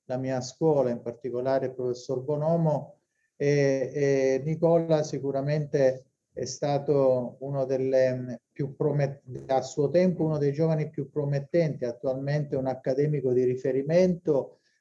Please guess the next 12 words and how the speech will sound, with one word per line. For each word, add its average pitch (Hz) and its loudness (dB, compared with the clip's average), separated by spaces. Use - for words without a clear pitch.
per 139 6
la 131 4
radiologia 135 0
toracica, 147 0
è 131 2
un 135 -2
esempio 151 -2
per 131 0
tutti 156 -2
voi 131 2
giovani 156 2
perché 127 -2